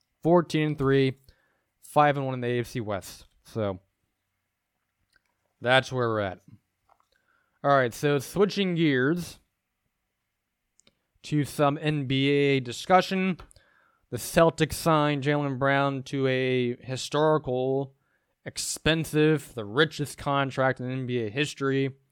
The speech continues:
Five years, three hundred four million dollars. And quite frankly, the Celtics didn't have much of a choice.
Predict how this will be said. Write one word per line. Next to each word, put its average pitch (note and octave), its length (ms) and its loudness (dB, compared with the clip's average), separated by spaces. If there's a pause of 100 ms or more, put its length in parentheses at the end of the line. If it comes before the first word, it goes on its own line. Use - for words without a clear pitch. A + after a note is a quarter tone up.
(440)
Five D3 520 2
years, C#3+ 680 0
three C#3+ 300 -2
hundred C#3 460 -4
four C#3+ 380 -2
million C3+ 380 -4
dollars. A2 560 -4 (1500)
And D#3 640 6 (340)
quite A3+ 280 8
frankly, D#3 480 4
the B2+ 80 -2
Celtics D#3+ 500 4
didn't C#3+ 200 0
have C3 160 2
much B2 200 -2
of A2 80 -8
a G#2+ 60 -6
choice. A2 480 -6